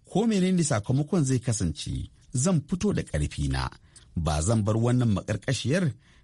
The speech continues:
ta yi nasara ko ta halin ƙaƙa ba, in ji Khan a cikin jawabin nasa. Masu ba da agaji na ƙasa da ƙasa sun ƙara ƙaimi a jiya Alhamis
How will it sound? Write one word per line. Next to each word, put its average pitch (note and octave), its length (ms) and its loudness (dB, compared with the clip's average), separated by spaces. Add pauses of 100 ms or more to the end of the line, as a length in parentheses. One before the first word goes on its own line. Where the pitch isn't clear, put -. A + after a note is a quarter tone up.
(100)
ta - 100 0
yi C3+ 120 2
nasara F3 560 0 (640)
ko D3 160 0
ta C3+ 100 -2
halin E3 320 2
ƙaƙa - 380 -4
ba, C2 220 -4 (480)
in G2+ 160 2
ji G#2+ 100 0
Khan F#3+ 240 0
a - 100 -2
cikin C#3 380 0
jawabin D#2+ 480 0
nasa. C#2+ 460 -2 (500)
Masu A#2 320 0
ba A3+ 140 2
da B3 100 -2
agaji F#3+ 440 0
na G3 120 2
ƙasa G#3+ 320 -2
da F#3+ 100 0
ƙasa F3+ 320 -2
sun G3+ 220 0
ƙara F#3+ 260 0
ƙaimi G3 600 0
a D3 100 0
jiya B2+ 240 0
Alhamis F#2 600 2